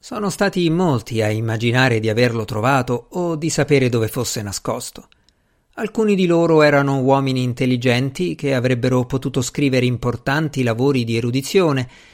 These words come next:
e che al contrario hanno sprecato la vita a cercare il libro del re. Ma ciò non significa che un tale libro non possa effettivamente esistere da qualche parte." "E se esistesse",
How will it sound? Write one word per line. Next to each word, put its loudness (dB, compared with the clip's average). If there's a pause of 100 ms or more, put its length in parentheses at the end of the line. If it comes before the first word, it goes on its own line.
(120)
e -8
che -4
al -4
contrario 0
hanno 0
sprecato -2
la 2
vita 0
a 2
cercare -2
il 0
libro -2
del 0
re. -6 (800)
Ma 0
ciò 2
non 0
significa -2
che 0
un -2
tale 2
libro 0
non -2
possa -2
effettivamente -4
esistere -4 (260)
da -4
qualche -6
parte." -10 (1400)
"E -10
se 0
esistesse", -2